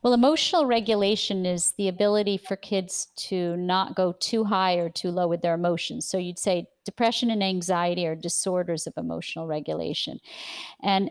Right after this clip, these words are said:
and that's what we're seeing. We're seeing that more kids are under stress and they have these emotional regulation issues,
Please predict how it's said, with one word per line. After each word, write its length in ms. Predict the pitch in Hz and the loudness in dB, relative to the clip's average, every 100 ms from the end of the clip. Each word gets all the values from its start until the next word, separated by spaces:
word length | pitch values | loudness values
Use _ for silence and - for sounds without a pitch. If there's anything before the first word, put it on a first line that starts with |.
| - | 0
and 160 | 214 214 | 2 4
that's 300 | 269 - - | 4 4 2
what 160 | - | 2
we're 120 | 196 190 | 2 2
seeing. 680 | - 285 254 196 147 170 214 | 2 4 4 2 -2 -4 -2
We're 100 | 196 | -2
seeing 400 | - 247 233 214 | 0 2 2 2
that 120 | 180 | 0
more 260 | 202 214 226 | 2 2 0
kids 640 | - 220 196 185 - - | -2 0 0 0 -4 -2
are 140 | - | 0
under 240 | 185 208 214 | 0 0 0
stress 640 | - - 170 170 - - | -2 0 2 0 -2 -6
and 220 | 190 185 180 | -4 -2 2
they 160 | 180 | 0
have 340 | 175 180 175 180 | 0 0 -2 -2
these 220 | 190 202 | -4 -2
emotional 400 | 190 190 - 190 | 0 -2 -2 0
regulation 640 | 196 196 262 311 294 208 | 0 0 0 2 0 0
issues, 560 | 196 - 202 185 185 | -2 -2 -2 -2 -4